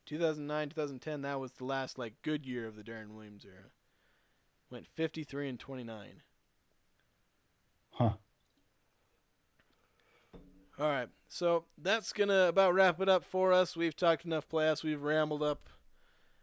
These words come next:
Speaker 1: You know, it's quite the storm, but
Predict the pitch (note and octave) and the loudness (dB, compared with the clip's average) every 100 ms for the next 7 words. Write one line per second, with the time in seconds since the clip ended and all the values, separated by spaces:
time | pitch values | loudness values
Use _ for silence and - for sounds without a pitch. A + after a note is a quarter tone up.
0 | _ _ _ - C3 - - E3 D#3+ C3+ | _ _ _ -10 -8 -8 -2 0 0 -4
1 | - - E3 D3 C3 C3 _ _ _ _ | -6 0 2 2 -2 -6 _ _ _ _
2 | _ _ _ - A#2 A#2 | _ _ _ -8 -4 -4